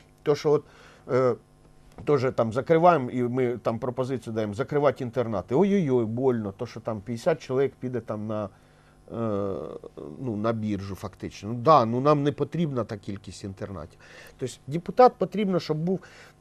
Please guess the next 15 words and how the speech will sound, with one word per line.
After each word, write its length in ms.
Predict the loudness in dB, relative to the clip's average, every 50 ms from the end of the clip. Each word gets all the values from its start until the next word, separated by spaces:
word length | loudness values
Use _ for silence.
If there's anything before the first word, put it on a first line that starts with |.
| 0
е, 160 | 2 4 4
вимога 440 | 4 4 2 2 4 4 2 2 2
людей 340 | 2 2 4 6 6 6 6
до, 160 | 6 4 0
до 360 | 0 0 -4 0 2 2 2
парламентаря, 680 | 2 0 -4 -2 0 0 0 -2 -4 -2 0 2 2 2
взагалі 360 | 2 2 2 2 4 2 2
до 120 | 2 0 -2
чиновника. 580 | -2 -4 -6 -4 -4 -4 -4 -6 -8 -10 -14 -8 2
Перше, 400 | 2 4 4 4 0 -2 -6 -4
на 100 | -4 -4
першому 420 | -2 -2 -4 -4 -4 -6 -6 -6
місці 260 | -6 -6 -8 -10 -18
ставлять 380 | -18 -10 -8 -8 -6 -6 -8 -10 -12 -4
порядність. 800 | 2 2 2 4 4 4 4 2 2 0 -4 -6 -6 -8 -10 -18